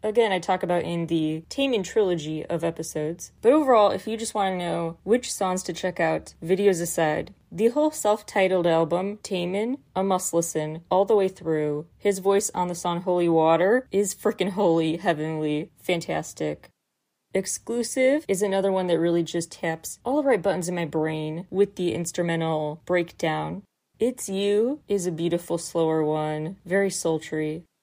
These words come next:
Electronic fans should check out Eclipse that kicks off the self-titled album, because that also just does what it had to do in my brain and pairs a good instrumental with his just alluring,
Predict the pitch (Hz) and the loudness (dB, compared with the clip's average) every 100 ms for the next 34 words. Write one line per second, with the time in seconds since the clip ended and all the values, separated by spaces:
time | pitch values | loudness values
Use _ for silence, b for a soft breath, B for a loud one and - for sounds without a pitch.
0 | _ _ _ 208 240 277 - - 180 196 | _ _ _ 0 0 0 -6 -2 -2 -2
1 | - 226 233 240 240 - - 226 - - | -2 -2 0 -2 -6 -10 -4 -4 -4 -2
2 | 196 180 - 170 170 - - - _ - | 0 0 -2 -2 -2 -4 -14 -16 _ -2
3 | 185 180 214 - 185 170 170 - 165 156 | -2 0 -4 -2 -2 -2 -2 -4 -4 -2
4 | 156 - 269 247 - 220 196 175 170 165 | -6 -2 0 0 0 0 2 2 2 2
5 | 190 208 196 - 170 165 165 - 190 208 | 0 0 -4 -2 -2 0 -4 -2 2 4
6 | 185 180 180 175 170 170 - _ - 233 | 4 0 0 0 0 -4 -10 _ 2 4
7 | 240 226 233 190 175 220 214 185 175 170 | 4 4 2 -2 -2 0 2 4 2 -2
8 | 156 156 156 156 165 - 190 185 202 170 | 0 0 0 -4 -8 -6 -6 -2 0 0
9 | 170 190 180 170 165 165 165 - 160 156 | 0 0 0 -4 -4 -2 -2 -2 -2 0
10 | 156 165 - - 214 - 214 - 185 175 | -2 -4 -6 2 2 2 -4 0 0 2
11 | 190 220 196 156 147 151 | 6 6 6 2 -2 -8